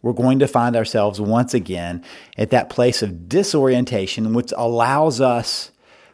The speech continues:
for an, a reorientation. And remember, a reorientation doesn't mean, "Well, you know, I'll make do with where I am." Reorientation gives us an opportunity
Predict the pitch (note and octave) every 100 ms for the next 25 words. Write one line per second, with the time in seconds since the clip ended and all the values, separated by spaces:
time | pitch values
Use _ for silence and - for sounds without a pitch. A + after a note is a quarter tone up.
0 | _ - C#3 C3 - - B2+ C3 A2+ C3+
1 | D3+ A2+ A#2+ G#2 G2 G#2 F2 - D2+ -
2 | _ _ _ _ _ - - C#3 D3+ G#3+
3 | C#3 A#2+ F#3+ F3+ D3+ B2 B2 C#3+ D#3+ B2+
4 | G#2+ B2 C3+ C3+ A2+ A2+ A#2 A#2 A#2+ A#2+
5 | A#2 A2+ A2+ G#2 G#2+ A2 G#2+ A#2+ A2 G2+
6 | G#2 F2+ E2 G#2 C#3+ D#2+ - _ _ -
7 | - - G2+ C#3+ G#3 E3+ C#3+ A#2 A2 D#3
8 | F#3+ B2 G#2+ B2 A#2 A#2 G#2 G2 F#2+ F#2
9 | - E2+ - D3+ F3 A2+ E2 D2+ -